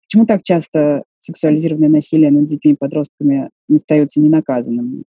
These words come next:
Потому что очень легко добиться от подростка того, что он никогда это никому не расскажет. Это очень легко сделать. И тот факт, что героини этого подкаста пришли ко мне, но это само по себе на самом деле подвиг, да. Эта ситуация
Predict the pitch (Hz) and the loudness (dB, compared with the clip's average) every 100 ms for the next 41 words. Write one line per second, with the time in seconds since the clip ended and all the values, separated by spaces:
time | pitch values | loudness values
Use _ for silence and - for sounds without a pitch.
0 | _ 151 151 185 175 165 170 165 160 - | _ -8 -4 -4 -2 -2 2 2 0 0
1 | 196 156 156 - 143 - 139 143 185 - | 0 0 -2 -6 -8 -6 -8 -6 -8 -10
2 | 156 127 147 - - 151 156 _ _ _ | -10 -8 -8 -8 -2 0 0 _ _ _
3 | _ 156 156 156 147 151 156 165 151 143 | _ 2 4 4 2 0 -2 0 0 0
4 | 139 139 135 143 - 117 117 - _ 156 | 0 0 0 -4 -8 -12 -12 -18 _ -8
5 | 151 151 147 - 135 - 139 135 156 202 | -2 0 0 -4 -6 -6 -8 -4 0 2
6 | 226 - - 160 160 160 170 - - 160 | 0 -2 -6 -2 -2 -2 -4 -6 -6 -2
7 | 156 156 156 156 - _ _ _ - 175 | 0 0 0 -2 -6 _ _ _ -6 0
8 | 185 185 180 156 160 156 151 160 156 - | 2 4 4 4 2 0 -2 -2 -4 -6
9 | 147 147 - 214 226 220 180 170 147 165 | -10 -8 -6 -4 0 2 2 2 2 2
10 | 160 - 170 185 - 151 147 143 147 147 | -2 -4 -4 -4 -8 -4 -4 -2 -2 0
11 | 139 139 - 147 139 127 - 143 160 151 | 0 -4 -4 -4 -6 -12 -8 -6 -4 -6
12 | - - - 160 165 - 175 170 170 165 | -8 -10 -2 0 0 -4 -4 -2 -2 -2
13 | 165 | -4